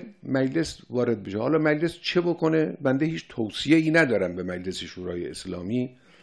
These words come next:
که این رو چجوری عمل بکنه. این رو اولاً نوع تصمیم گیری چجوری باشه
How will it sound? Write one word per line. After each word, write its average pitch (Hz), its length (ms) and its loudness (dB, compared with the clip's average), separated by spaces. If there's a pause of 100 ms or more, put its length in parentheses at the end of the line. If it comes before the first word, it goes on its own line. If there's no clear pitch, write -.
(240)
که 113 100 -4
این 123 200 -2
رو 135 100 0
چجوری 95 460 -2
عمل 95 340 -2
بکنه. - 360 -14
این 107 140 -10
رو 117 140 -6 (460)
اولاً 123 420 2 (420)
نوع 127 340 4
تصمیم 107 460 -2
گیری 98 260 -4
چجوری 95 420 0
باشه 120 420 2